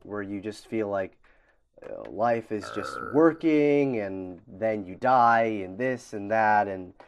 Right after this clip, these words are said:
Speaker 1: you know, whatever. Don't we all wish that we could just kind of go away? But I don't know. That's not really unique. Like, it, it to me, it, it felt kind of run of the mill, and for a, a new dynamic character, I guess I expected a little bit more.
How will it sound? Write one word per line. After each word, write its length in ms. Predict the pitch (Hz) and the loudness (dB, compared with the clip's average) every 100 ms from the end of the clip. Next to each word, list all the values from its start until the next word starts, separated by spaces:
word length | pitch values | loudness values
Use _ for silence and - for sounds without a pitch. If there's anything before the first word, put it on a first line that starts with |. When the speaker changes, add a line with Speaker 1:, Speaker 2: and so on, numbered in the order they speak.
| _ - | _ -14
Speaker 1:
you 100 | 104 | -10
know, 100 | 98 | -8
whatever. 1120 | 92 123 127 120 110 107 107 107 90 95 98 107 | -2 2 4 4 2 0 0 0 -2 -6 -8 -6
Don't 200 | 135 139 | 0 0
we 140 | 135 131 | 2 2
all 180 | 131 | 2
wish 220 | 123 123 - | 2 -4 -6
that 120 | 107 | -10
we 80 | 113 | -10
could 120 | 104 | -12
just 140 | 107 - | -14 -8
kind 160 | 113 | -6
of 80 | 101 | -4
go 120 | 110 | -2
away? 400 | 107 101 107 104 | -2 0 -2 -2
But 360 | 101 92 92 - _ _ _ _ _ _ _ - - - | -4 -4 -6 -6 _ _ _ _ _ _ _ -20 -14 0
I 80 | 170 | 2
don't 140 | 131 | 4
know. 180 | 107 113 | 4 2
That's 200 | 127 - | 0 -2
not 160 | 180 135 | 0 0
really 220 | 160 147 | -2 -4
unique. 720 | 135 117 139 - - - _ - | -4 -2 -2 -4 -12 -20 _ -12
Like, 280 | 95 - - | -12 -12 -16
it, 220 | 50 - - - | -10 -8 -8 -4
it 200 | 104 - _ _ _ - | -6 -6 _ _ _ -6
to 100 | 156 | -2
me, 300 | 175 180 165 | 0 0 0
it, 120 | 151 | 0
it 140 | 127 - - | -6 -6 4
felt 280 | 131 - - | 6 4 -2
kind 240 | 139 123 | -2 0
of 120 | 104 | 0
run 200 | 110 107 | 0 0
of 60 | 98 | -2
the 60 | 98 | -4
mill, 380 | 95 90 87 | -2 -2 -2
and 240 | 90 92 90 _ _ _ _ | -6 -8 -14 _ _ _ _
for 220 | - 113 107 | 0 4 6
a, 140 | 104 | 4
a 140 | 101 107 | 2 0
new 300 | 110 131 135 | 2 2 2
dynamic 520 | 123 113 113 113 113 | 4 4 4 0 -2
character, 520 | - 113 107 - 107 98 | 0 2 2 0 -2 0
I 100 | 98 | -2
guess 280 | 117 110 110 | -2 -2 0
I 120 | 101 | 0
expected 560 | - - 107 - 104 | -2 -4 -4 -2 -8
a 60 | 98 | -8
little 240 | 95 101 | -8 -8
bit 200 | 92 95 | -8 -12
more. 420 | 95 90 78 67 | -10 -12 -12 -14